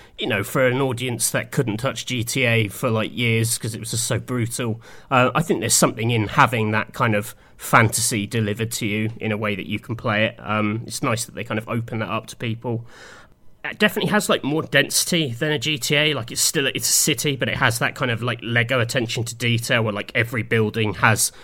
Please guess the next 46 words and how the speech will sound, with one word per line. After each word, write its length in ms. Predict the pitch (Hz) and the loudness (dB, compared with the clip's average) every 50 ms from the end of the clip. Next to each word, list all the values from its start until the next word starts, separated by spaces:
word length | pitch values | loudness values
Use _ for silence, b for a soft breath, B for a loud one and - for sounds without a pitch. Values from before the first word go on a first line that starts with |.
| B B B B B - | B B B B B -4
you 100 | 127 110 | -2 0
know, 160 | 107 107 - - | 0 -2 0 -2
a 80 | 113 117 | -4 -4
puzzle 680 | 117 - - 131 131 117 - 139 120 107 104 104 107 98 | -4 -2 0 0 2 2 2 0 0 0 0 -2 -2 -4
or 140 | - 110 | -4 -4
a 40 | 107 | -4
bit 160 | - - 135 | -4 -4 -8
of 120 | - - - - | -8 -8 -10 -4
platforming 1080 | - 123 127 - - - - 135 120 117 113 113 117 117 117 113 113 110 110 110 - | -2 -2 -2 -2 -4 -6 -2 0 2 2 2 4 4 2 2 2 2 0 0 -2 -4
or 140 | - 107 104 | -4 -6 -6
a 60 | 98 | -6
kind 180 | - - 123 107 | -6 -6 -6 -6
of 160 | 92 - 101 | -6 -6 -4
weird 300 | 113 123 117 110 110 - | -2 0 0 0 -2 -2
character-specific 1000 | - - 143 120 113 117 117 - 123 - - - 127 117 - 120 120 107 - - | 0 2 4 4 4 2 -2 -2 0 0 0 0 -2 -4 -4 -4 -6 -8 -8 -4
gimmick 360 | - 127 117 110 110 - - | -4 -2 0 -2 -2 -4 -6
to 180 | - - 117 110 | -4 -2 0 2
it. 200 | 113 110 - B B B B B B B B | 0 0 -2 B B B B B B B B
Um, 260 | 117 120 117 113 110 | 2 4 4 2 2
probably 300 | 113 - 220 185 170 151 | 0 -2 -2 -2 -2 -6
the 100 | 127 - | -6 -2
thing 260 | - 165 131 127 127 | 0 0 0 2 0
you 140 | 123 113 110 - - - | -2 -2 -4 -6 -12 -16
could 160 | - - 120 123 | -10 -8 -6 -4
liken 420 | 123 131 131 131 120 - 131 123 | -2 0 0 0 0 0 -2 -2
it 100 | 117 117 | -2 -2
more 400 | - 123 127 131 127 127 127 - - - | -2 -2 -2 0 -2 -2 -4 -4 -4 -4
is 340 | 127 131 123 113 - - - | -4 -4 -2 0 -2 -2 0
to, 640 | - - 147 131 127 127 127 123 120 117 113 101 - - - | -2 -2 0 0 0 0 0 -2 0 0 -2 -2 -4 -8 -8
like, 140 | 117 - | -6 -2
Arkham 420 | - 139 143 135 127 - 147 127 127 | 2 4 4 4 4 0 0 0 2
Knight 240 | 131 156 160 - - - - | 2 0 0 0 -4 -6 -8
in 140 | 127 127 117 | -6 -6 -4
terms 360 | - 143 135 127 117 113 120 | -2 0 2 2 2 2 0
of 240 | 131 117 120 - - b b b b b b b _ - - - - | -2 -4 -4 -8 -14 b b b b b b b _ -20 -20 -12 -6
how 300 | - 151 135 131 131 131 | 2 6 6 6 6 6
dense 460 | 120 117 117 131 123 135 - - - | 2 2 2 2 2 4 2 0 0
the 80 | - 151 | 0 0
city 380 | 117 - 151 117 - 139 135 143 | 0 0 0 0 0 0 0 0
is 160 | 139 - - | 0 -2 -6
with 160 | 120 - - | -8 -8 -4
stuff 400 | - - - - 147 123 - - | -4 -2 2 2 2 0 0 -6
to 100 | - 135 | -6 -6
do 320 | 117 135 131 135 139 135 | -4 -2 0 2 2 2
and 100 | 127 120 | 2 0
find, 540 | 117 - 143 139 139 143 156 147 147 139 - | -2 0 0 2 2 2 2 0 -4 -8 -10